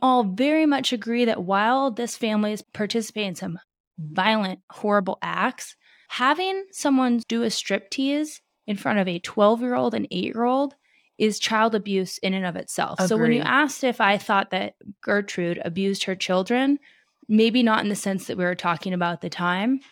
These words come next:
Speaker 1: but my answer would a hundred percent be yes, because t-, this is a hundred percent abuse.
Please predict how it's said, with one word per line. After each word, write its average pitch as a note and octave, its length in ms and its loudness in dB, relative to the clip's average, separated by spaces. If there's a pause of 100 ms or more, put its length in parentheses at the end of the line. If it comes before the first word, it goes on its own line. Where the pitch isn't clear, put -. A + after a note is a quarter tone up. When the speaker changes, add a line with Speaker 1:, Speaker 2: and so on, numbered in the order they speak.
Speaker 1:
but F#3+ 120 -2
my G3 120 0
answer F#3+ 420 -2
would F3+ 300 -2
a F3+ 80 4
hundred G3 580 -2
percent F3 460 -8
be D#3+ 300 -10 (360)
yes, - 480 -6 (260)
because F3+ 340 -2
t-, - 200 -8
this G3 300 -2
is F3+ 280 -4
a F3+ 40 -4
hundred F#3 300 -2
percent - 400 -6
abuse. - 560 -10